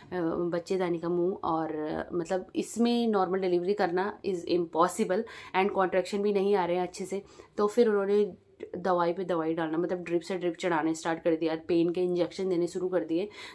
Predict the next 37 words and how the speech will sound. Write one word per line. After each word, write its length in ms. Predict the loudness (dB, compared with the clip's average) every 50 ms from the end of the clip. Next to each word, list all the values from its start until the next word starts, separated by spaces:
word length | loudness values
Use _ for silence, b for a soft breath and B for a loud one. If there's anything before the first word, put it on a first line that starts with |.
| B 2
जब 80 | 4
वो 100 | 6 6
इंजेक्शन 360 | 6 8 6 6 4 4 4 6
डाल 160 | 8 8 6
रहे 80 | 6 2 0
थे 40 |
तब 140 | 0 0 0 2
तो 80 | 2 2
दर्द 260 | 4 2 2 2 2
हो 60 | 0
रहा 120 | 0 0 -2
था, 120 | -2 -4
लेकिन 220 | -4 -2 0 0 0
उसके 320 | 0 -2 -4 -2 0 0
बाद 180 | 2 0 0 -2
फिर 100 | -4 -2
से 160 | 0 0 0
रुक 200 | 0 0 -2 0
जा 180 | 2 2 2 2
रहा 140 | 0 -4 -8
था। 180 | -10 -12 -12 B B B B B -20 _ _ _ -20 b b b b b -4
अब 160 | -4 -4 -2 2
कॉन्ट्रैक्शन 600 | 6 8 8 8 8 4 2 2 2 0 0 2
तो 100 | 2 2
आ 200 | 4 4 4 4
रहे 160 | 4 2 -2 -4 -8
थे, 120 | -12 -12 -14 -10 -4
लेकिन 260 | -2 0 0 0 2
पन्द्रह 300 | 4 2 2 4 2 0
पन्द्रह 320 | 2 2 2 2 2 2 2
मिनट 200 | 2 2 2 0
के 100 | 0 2
गैप 240 | 4 4 4 4 4 4
में 100 | 4 4
आ 100 | 4 4
रहे 120 | 2 0 0 -2
थे। 360 | -6 -8 -8 -12 -20 -20 -20